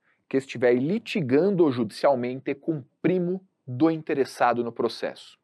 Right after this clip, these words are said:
E aí? Cara, essa questão,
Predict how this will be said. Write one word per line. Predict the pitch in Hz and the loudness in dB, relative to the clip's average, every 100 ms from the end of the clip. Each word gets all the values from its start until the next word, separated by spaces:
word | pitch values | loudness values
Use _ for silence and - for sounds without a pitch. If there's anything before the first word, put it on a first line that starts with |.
| _ | _
E | 233 220 | 2 4
aí? | - - _ _ _ _ _ _ _ _ _ _ _ _ _ _ _ _ _ _ _ _ - - _ _ _ _ _ _ _ _ - | 4 -2 _ _ _ _ _ _ _ _ _ _ _ _ _ _ _ _ _ _ _ _ -20 -20 _ _ _ _ _ _ _ _ -4
Cara, | - | -2
essa | 139 147 | 0 -2
questão, | 135 - 123 110 | -2 -2 -2 -2